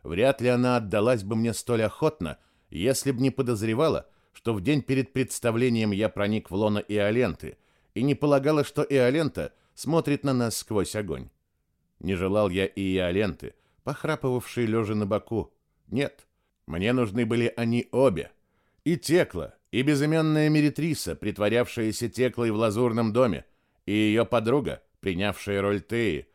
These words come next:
та самая, которую я встретил на лестнице в обители Абсолюта, и Агия, и Валерия, и Марвенна,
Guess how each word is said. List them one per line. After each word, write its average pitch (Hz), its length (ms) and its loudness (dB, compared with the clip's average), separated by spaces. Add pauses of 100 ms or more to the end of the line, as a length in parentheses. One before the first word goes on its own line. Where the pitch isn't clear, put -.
(260)
та 117 140 0
самая, 117 460 2
которую 120 460 2
я 120 140 2
встретил 127 440 -2
на 117 120 2
лестнице 120 520 -2
в - 20 -2
обители 113 400 -2
Абсолюта, 113 800 -4 (300)
и 131 220 -2
Агия, 82 500 0 (280)
и 104 120 0
Валерия, 120 560 2 (240)
и 117 120 0
Марвенна, 135 720 2